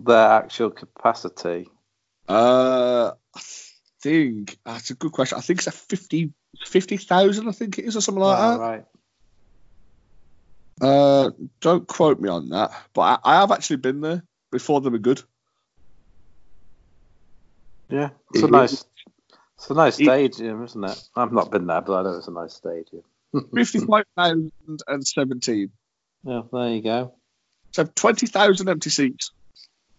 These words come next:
Speaker 1: It's a lot of empty seats, isn't it?
Speaker 2: Well, they shouldn't be, you know, they, they should have fans that aren't, like, you know, two years old. <laughs>
Speaker 1: <laughs>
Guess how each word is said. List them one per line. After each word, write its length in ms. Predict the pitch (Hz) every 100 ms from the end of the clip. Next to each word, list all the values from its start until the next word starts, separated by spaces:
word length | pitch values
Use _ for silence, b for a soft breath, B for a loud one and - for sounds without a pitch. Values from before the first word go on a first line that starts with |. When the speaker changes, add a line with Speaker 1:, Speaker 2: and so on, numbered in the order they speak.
| - -
Speaker 1:
It's 120 | -
a 60 |
lot 160 | 101 104
of 180 | 101 98
empty 180 | 98 98
seats, 440 | - 95 87 -
isn't 300 | 101 101 95
it? 100 | 95 _ _ _ _ _
Speaker 2:
Well, 340 | - 139 120 104
they 160 | 117 117
shouldn't 280 | 147 123
be, 380 | 101 113 117 98
you 140 | 104 101
know, 280 | 90 87 95 _ _
they, 120 | 110 98
they 120 | 120
should 200 | - 127
have 140 | 110 110
fans 360 | - 131 120 120
that 140 | 117
aren't, 320 | - 113 110 - _ _ _
like, 160 | 98 95
you 100 | 110
know, 160 | 98 95 - _ _ b b _ _
two 240 | - - 117
years 240 | 117 113
old. 280 | 113 123 139
<laughs> 80 | _ b b b b -
Speaker 1:
<laughs> 640 | 160 - 131 - 113 123